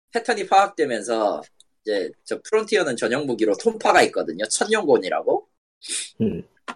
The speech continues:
Speaker 1: 그 톰파만 써가지고 사 인, 사 인이 달려가가지고 톰파로 졸-, 저, 그냥 다구리 쳐서 때려잡는 영상이 하나 뜨기 시작하면서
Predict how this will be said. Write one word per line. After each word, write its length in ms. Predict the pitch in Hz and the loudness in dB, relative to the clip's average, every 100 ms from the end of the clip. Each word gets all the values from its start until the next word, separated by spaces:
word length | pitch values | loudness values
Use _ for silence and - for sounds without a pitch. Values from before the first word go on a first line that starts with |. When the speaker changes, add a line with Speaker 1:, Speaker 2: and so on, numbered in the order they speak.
| _ _ 233 - - - | _ _ 4 4 2 -4
Speaker 1:
그 120 | 147 | -4
톰파만 840 | 196 196 202 196 175 165 156 143 | -4 2 4 4 4 4 4 2
써가지고 680 | 135 175 170 160 135 127 120 | -2 2 2 2 -2 -2 -2
사 240 | 117 170 | 2 2
인, 300 | 190 175 147 104 | 2 -2 -8 -6
사 220 | - 196 | 2 2
인이 200 | 196 160 | 2 -2
달려가가지고 880 | 131 120 120 117 107 92 98 104 101 | 2 2 4 2 2 -2 -2 -2 -2
톰파로 400 | - 190 170 147 - - | -6 0 2 2 -2 -4
졸-, 360 | 117 127 143 - - | 2 2 2 -6 -2
저, 320 | 117 110 107 | 2 4 2
그냥 220 | 104 104 95 | 0 -4 -2
다구리 260 | 117 127 143 | 2 4 4
쳐서 240 | - 135 | 4 2
때려잡는 500 | 135 160 156 131 120 | 4 4 6 4 0
영상이 320 | 110 107 107 104 | -4 -4 -4 -2
하나 240 | 135 127 | -4 -4
뜨기 200 | - 131 | -4 -6
시작하면서 760 | 120 - 151 131 107 95 139 | -6 2 4 4 0 0 0